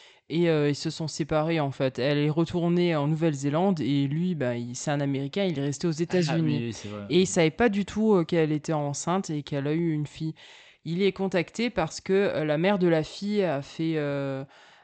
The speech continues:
Speaker 1: un A V C, une, une crise cardiaque, je sais plus quoi, dans la cuisine. C'est tout au début, euh, du film. Et du coup, la fille se retrouve, euh, toute seule et, euh, bah, c'est lui le père et du coup, il va venir, euh, s'occuper d'elle.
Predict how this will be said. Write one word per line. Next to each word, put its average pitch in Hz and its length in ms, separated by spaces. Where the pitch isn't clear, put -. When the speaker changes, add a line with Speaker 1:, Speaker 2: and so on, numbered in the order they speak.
Speaker 1:
un 143 380
A 160 100
V 165 160
C, 180 240
une, 147 800
une - 140
crise - 300
cardiaque, 165 480
je 156 80
sais 156 160
plus - 160
quoi, 135 400
dans 156 200
la 156 160
cuisine. 170 380
C'est 165 140
tout - 180
au 233 60
début, 190 380
euh, 170 100
du 151 120
film. 226 360
Et 160 100
du 151 100
coup, 226 140
la 190 140
fille - 200
se - 120
retrouve, 156 460
euh, 143 40
toute - 220
seule 190 420
et, 143 300
euh, 131 100
bah, 78 220
c'est - 220
lui 180 180
le 165 120
père 175 300
et 160 100
du 135 120
coup, 190 180
il 160 160
va 143 120
venir, 151 440
euh, 135 320
s'occuper 165 540
d'elle. 160 260